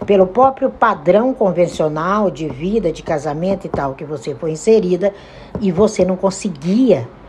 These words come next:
entender que acabou isso, faculdade, emprego, aposentadoria.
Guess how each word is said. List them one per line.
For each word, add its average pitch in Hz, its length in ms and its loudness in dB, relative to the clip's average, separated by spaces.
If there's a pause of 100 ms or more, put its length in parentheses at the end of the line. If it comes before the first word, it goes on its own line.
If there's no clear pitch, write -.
(340)
entender 185 960 2 (360)
que - 80 2
acabou 220 640 2
isso, 180 340 -4
faculdade, 208 720 0
emprego, 190 440 2
aposentadoria. 175 960 0